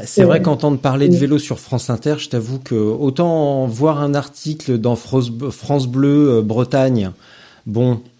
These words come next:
Speaker 1: ok, mais,
Speaker 2: Mm.
Speaker 1: euh, un article sur lemonde point F R et sur franceinter point F R, euh, j'avoue que j'étais un petit peu sidéré quand même qu'ils, euh, qu'ils osent parler de sport quand même,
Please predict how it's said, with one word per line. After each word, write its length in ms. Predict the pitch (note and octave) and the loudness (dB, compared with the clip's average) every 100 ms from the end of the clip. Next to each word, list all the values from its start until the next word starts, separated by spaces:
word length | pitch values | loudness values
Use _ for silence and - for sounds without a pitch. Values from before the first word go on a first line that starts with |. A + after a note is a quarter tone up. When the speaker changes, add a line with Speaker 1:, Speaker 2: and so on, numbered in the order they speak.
| - | -12
Speaker 1:
ok, 200 | G2 C#3+ D#3+ F3 - - - - A2+ | -2 2 2 0 -14 -20 -20 -14 -2
mais, 160 | A2 | 4
Speaker 2:
Mm. 220 | A2+ - G#2+ | 6 8 6
Speaker 1:
euh, 220 | G#2+ G#2+ | 2 4
un 160 | D4 B2+ | 4 4
article 680 | B2+ - - D#3 - A#2 | 0 -4 -8 -8 -4 -4
sur 320 | A2 - C3+ B2 | -4 -6 -2 2
lemonde 680 | D#3 E3+ E3+ E3 B2 G#2+ G2+ | 4 4 2 0 0 -2 -4
point 240 | - C#3 C3 | -4 -2 -2
F 180 | - | -2
R 360 | C#3+ C#3 B2+ A2+ G#2+ | -2 0 -2 -6 -4
et 120 | A#2+ | -6
sur 200 | - A#2+ | -4 -10
franceinter 540 | - A#2+ - A2+ B2 A2+ | -6 -6 -4 -4 -4 -6
point 240 | - G#2+ G2+ | -6 -6 -6
F 180 | - | -6
R, 220 | C#3 D3 C3 - - - - | -6 -6 -8 -18 -20 -20 -10
euh, 140 | G#2 G2 | -6 -4
j'avoue 260 | G#2 B2 | -4 -4
que 60 | B2 | -4
j'étais 220 | A2+ A#2 | -4 -2
un 100 | G#2+ | -2
petit 200 | G#2 - | -2 -6
peu 140 | - C3+ | -6 -6
sidéré 500 | - A#2 A2+ A#2 C3+ | -4 -2 -2 0 -2
quand 120 | G#2+ | -2
même 180 | A#2+ C3 | -2 -4
qu'ils, 280 | - A2+ G2+ | -6 -4 -2
euh, 200 | G2 F#2+ - | -2 -6 -10
qu'ils 440 | - G2+ F#2 G#2+ | -12 -10 -6 0
osent 260 | F3+ F#3 - | 2 2 0
parler 340 | B2+ A2 C3 | -4 0 0
de 120 | A2 | 0
sport 540 | G#2+ - D#3 F3+ - - | -4 -4 -2 -2 -2 -8
quand 160 | A#2 | -8
même, 300 | A2+ - - | -6 -6 -8